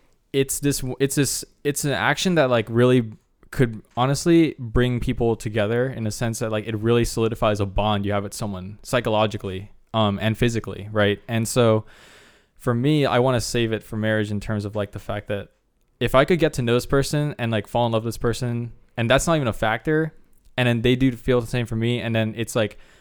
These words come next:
once I already know that we're gonna spend the rest of our life together,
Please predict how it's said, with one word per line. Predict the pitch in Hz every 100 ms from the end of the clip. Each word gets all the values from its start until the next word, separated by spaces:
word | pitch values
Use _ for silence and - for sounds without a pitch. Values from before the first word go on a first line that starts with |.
| _ -
once | 123 139
I | 143
already | - 123 135
know | 123 123 120
that | 110 110
we're | 110
gonna | 117 110
spend | - 110
the |
rest | 107 113
of |
our | 107
life | 107
together, | 131 131 131